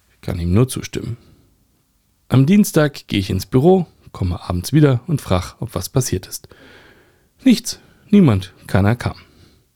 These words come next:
"Ich war extra den ganzen Tag zu Hause", schimpft der Nachbar. Also, was bleibt einem anderes übrig? Erneute Kontaktaufnahme zu Hanse Dingsbums. Die Antwort ist verblüffend und doch irgendwie typisch.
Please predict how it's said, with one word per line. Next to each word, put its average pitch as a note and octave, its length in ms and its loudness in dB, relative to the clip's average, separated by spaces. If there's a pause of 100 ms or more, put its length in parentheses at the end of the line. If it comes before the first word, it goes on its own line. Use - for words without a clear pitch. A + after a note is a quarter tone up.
(240)
"Ich - 180 -4
war G3+ 140 0
extra A3+ 280 -2
den F#3+ 200 4
ganzen F#3+ 340 0
Tag F3+ 260 0
zu E3 120 2
Hause", D#3 260 2
schimpft G2 320 0
der G2 80 2
Nachbar. - 440 -6 (1200)
Also, D#3+ 400 2 (100)
was A#2+ 160 -2
bleibt G#2 300 0
einem F#2 220 2
anderes F#2+ 340 0
übrig? C3 500 2 (160)
Erneute C3 560 2 (160)
Kontaktaufnahme F2+ 880 0
zu G#2 320 -2
Hanse G#2 280 4
Dingsbums. - 720 -2 (460)
Die D3 80 -4
Antwort C3 300 0
ist - 120 -6
verblüffend C3+ 760 0 (580)
und - 140 -8
doch F#2+ 120 -2
irgendwie G2+ 280 0
typisch. - 460 -8